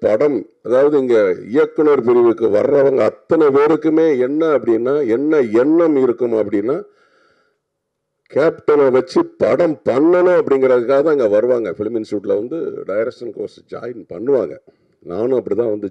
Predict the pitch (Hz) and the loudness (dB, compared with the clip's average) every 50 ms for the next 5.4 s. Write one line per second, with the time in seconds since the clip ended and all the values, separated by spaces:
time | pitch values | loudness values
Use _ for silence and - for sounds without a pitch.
0 | 78 87 85 95 107 110 95 87 87 95 120 127 98 - _ _ _ _ _ _ | -8 -8 -8 -8 -10 -10 -12 -12 -12 -12 -12 -14 -14 -16 _ _ _ _ _ _
1 | _ _ _ _ _ _ _ _ _ _ _ _ _ _ _ _ _ _ _ _ | _ _ _ _ _ _ _ _ _ _ _ _ _ _ _ _ _ _ _ _
2 | _ - 87 87 90 85 82 - - 82 76 71 85 82 87 87 87 101 120 - | _ -6 -4 -2 -2 -2 -4 -8 -12 -14 -6 -6 -6 -4 -4 -6 -6 -6 -8 -10
3 | - - _ _ _ _ _ _ - 90 87 - - 80 76 76 73 71 - _ | -12 -16 _ _ _ _ _ _ -10 -10 -8 -8 -10 -10 -10 -10 -12 -14 -14 _
4 | 73 69 64 - - - _ _ _ _ _ - 90 85 87 78 - 80 76 78 | -14 -14 -14 -16 -20 -20 _ _ _ _ _ -12 -10 -10 -10 -12 -12 -12 -12 -10
5 | 82 85 80 78 73 69 76 101 | -12 -12 -12 -12 -14 -14 -14 -16